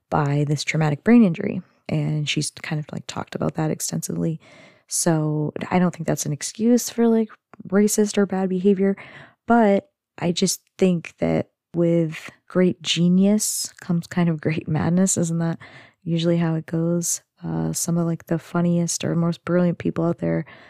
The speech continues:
um, like, in history were a little bit tormented and unhinged, essentially. So it's, like, a fine line there.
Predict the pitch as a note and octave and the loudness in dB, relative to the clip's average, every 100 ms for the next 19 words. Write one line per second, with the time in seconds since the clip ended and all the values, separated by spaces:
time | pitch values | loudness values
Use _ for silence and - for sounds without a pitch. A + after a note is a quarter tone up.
0 | - _ _ - E3+ E3 E3 - - - | -20 _ _ -6 -4 -4 -4 -6 -10 -12
1 | - - - D#3+ E3+ - F3+ F3+ F3 - | -16 -6 -2 0 0 0 2 2 2 0
2 | _ - E3 E3 F3+ E3+ E3 E3+ E3+ - | _ -8 -4 0 2 2 2 0 -2 0
3 | E3 D#3+ - _ - - F#3+ F3+ F3 F3+ | 0 0 -6 _ -14 0 2 4 2 2
4 | F3 E3 E3+ - F3 F3 C#4+ A3 - - | 2 2 -2 0 0 2 2 0 -2 -8
5 | - - G#3 G#3+ F3 G3 G3+ - - E3+ | -10 -2 0 0 0 -2 -4 -6 -4 -2
6 | D#3+ E3 - - - - - E3 - D#3 | -2 -6 -12 -20 -20 -12 -10 -10 -6 -4
7 | E3 E3+ G#3+ G3+ E3 E3 E3+ | -2 0 2 2 2 0 -4